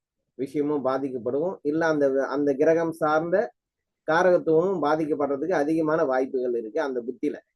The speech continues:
ஓகேங்களா? இதுதான் நம்ம நிறைய வீடியோல சொல்லிக்கிட்டே வரோம். இப்ப இதுல, அஹ், முன்னாடி இதே போல ஒரு வீடியோ போட்டிருக்கோம். அது வந்து கொஞ்சம் கிளியரா இல்ல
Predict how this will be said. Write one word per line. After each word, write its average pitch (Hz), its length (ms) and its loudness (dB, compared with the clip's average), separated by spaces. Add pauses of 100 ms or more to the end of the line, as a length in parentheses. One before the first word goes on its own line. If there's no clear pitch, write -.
(160)
ஓகேங்களா? 123 560 -4
இதுதான் 156 320 0
நம்ம 151 180 0
நிறைய 147 360 0
வீடியோல 151 400 0
சொல்லிக்கிட்டே 143 480 -4
வரோம். 131 260 -4 (760)
இப்ப 151 280 -4
இதுல, 156 240 0 (1120)
அஹ், - 320 -12
முன்னாடி 170 400 0
இதே 170 240 6
போல 180 160 4
ஒரு 165 160 4
வீடியோ 165 260 2
போட்டிருக்கோம். 151 500 -2
அது 147 120 -4
வந்து 139 180 -4
கொஞ்சம் 139 220 -6
கிளியரா 180 400 4
இல்ல 160 200 0